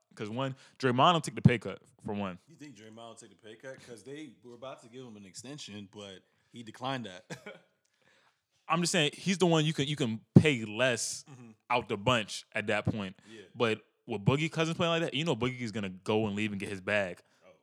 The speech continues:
Speaker 1: possibly to who?
Speaker 2: He
Speaker 1: The
Speaker 2: might go back
Speaker 1: Lakers.
Speaker 2: to the Pelicans.
Speaker 1: Maybe back to the Pelicans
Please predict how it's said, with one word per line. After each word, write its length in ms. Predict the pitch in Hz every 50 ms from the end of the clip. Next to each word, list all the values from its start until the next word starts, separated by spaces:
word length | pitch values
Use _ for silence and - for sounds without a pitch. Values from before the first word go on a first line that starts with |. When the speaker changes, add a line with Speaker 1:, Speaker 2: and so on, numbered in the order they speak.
| _
Speaker 1:
possibly 440 | - - 143 156 175 - 139 117 110
to 140 | - - 110 101
who? 180 | 113 98 87 - _ _ _
Speaker 2:
He 60 | -
Speaker 1:
The 60 | - 92
Speaker 2:
might 40 | 90
go 0 |
back 180 | 87 92 92
Speaker 1:
Lakers. 180 | 113 110 110 -
Speaker 2:
to 60 | -
the 60 | -
Pelicans. 280 | _ _ 101 - - - _ _ _ _ _ _ _ _ _ _ _ -
Speaker 1:
Maybe 200 | 104 104 113 117
back 180 | 110 - - -
to 80 | 113
the 60 | 107
Pelicans 440 | 101 - 117 120 113 - 120 107 104